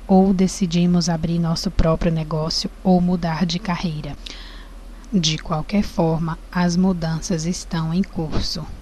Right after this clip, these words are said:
Continuamos sendo desafiados a mudar nosso paradigma constantemente. Isso não acabará nunca, pois a evolução não tem fim. O universo é muito mais complexo do que sequer podemos imaginar.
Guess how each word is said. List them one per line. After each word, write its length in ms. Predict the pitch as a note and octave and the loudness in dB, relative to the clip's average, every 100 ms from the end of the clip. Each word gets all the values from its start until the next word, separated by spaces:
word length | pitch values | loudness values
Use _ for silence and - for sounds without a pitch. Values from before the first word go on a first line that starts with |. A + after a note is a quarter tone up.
| - | -14
Continuamos 880 | - E3+ D#3+ E3+ D#3 D#3+ F3+ F#3+ F#3 | -2 -2 0 -2 0 2 4 4 4
sendo 360 | - F3 E3+ E3 | 0 0 0 0
desafiados 960 | E3 D#3 D#3+ - D#3 D#3 D#3 D#3 D#3 | -2 -2 -4 -4 -4 -2 -2 -2 -2
a 60 | D#3 | -2
mudar 400 | D#3 D3+ D#3 D#3+ | -4 -2 -2 -2
nosso 320 | D#3+ D#3 E3+ | -2 -4 -6
paradigma 800 | - D3+ D3+ D3 D#3 D#3 D#3+ D#3+ | -4 -4 -4 -4 -6 -4 -6 -4
constantemente. 1120 | - F#3 F#3 - F3 - F#3 E3 D3+ - F3 - - - - - - | 0 0 0 -2 -2 0 0 0 -4 -8 -10 -12 -14 -14 -12 -14 0
Isso 320 | F#3+ G3 - | 4 4 4
não 200 | F3+ E3+ | 2 2
acabará 500 | E3 - D#3+ E3 E3 | -2 -4 -2 -2 0
nunca, 540 | F3+ F3+ E3 F#3+ A3 G#3+ - | 2 2 2 2 0 -2 0
pois 240 | - E3+ E3 | 0 2 2
a 100 | E3+ | 4
evolução 760 | F#3+ F#3 F#3+ F#3+ - F#3 E3+ | 4 4 4 4 2 0 2
não 260 | F3 E3+ F#3 | 2 4 2
tem 180 | F3+ F#3+ | 2 0
fim. 280 | - E3 D3+ - - - - - - - - - - | 0 -4 -6 -12 -14 -14 -16 -16 -16 -16 -16 -18 -4
O 100 | F#3+ | 0
universo 800 | F3+ F#3 E3+ D3+ D#3 D#3+ - E3 | 4 4 4 2 -2 -2 -2 0
é 60 | D#3 | 0
muito 500 | D#3 E3 F3 F3+ F#3 | 0 2 2 2 0
mais 260 | E3 D#3+ | 0 -2
complexo 680 | - E3 - D3+ D3+ - E3 | -2 -4 -4 -4 -4 -4 -4
do 140 | D3+ D3+ | -4 -6
que 200 | - F3+ | -4 -4
sequer 460 | - G#3+ - D#3+ | -4 -6 -4 -6
podemos 640 | D#3+ F3+ F#3 D#3 D#3 D3+ D#3+ | 0 2 2 0 -2 -2 -2
imaginar. 720 | D#3 D3+ E3+ F3 C#3+ C#3 | -2 -2 0 0 -2 -4